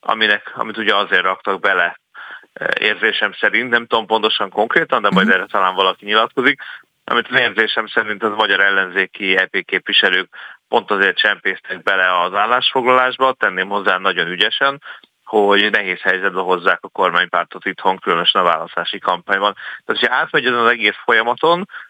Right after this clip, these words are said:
Speaker 1: és a végén a tanács konszenzussal ezt elfogadja egy állásfoglalás, egy, egy, egy valamilyen jogszabály, uniós jogszabály formájában akár,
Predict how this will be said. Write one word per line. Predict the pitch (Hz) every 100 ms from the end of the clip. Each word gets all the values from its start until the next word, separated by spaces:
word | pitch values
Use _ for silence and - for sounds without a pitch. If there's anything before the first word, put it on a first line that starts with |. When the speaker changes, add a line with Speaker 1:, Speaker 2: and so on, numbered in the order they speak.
| _
Speaker 1:
és | - 110
a | 104
végén | 101 95 95
a | 90
tanács | - 104 92 87
konszenzussal | - 110 101 - 92 87 92 - 85
ezt | -
elfogadja | 92 98 - 107 101 92
egy | 82 82 - 85
állásfoglalás, | 82 92 101 - - 101 98 98
egy, | 98 90
egy, | 92 90
egy | 92
valamilyen | - 104 95 92
jogszabály, | 92 98 - 87 85
uniós | - 120 104 95
jogszabály | 107 98 101 92
formájában | - 131 127 113 107 98
akár, | 95 - 101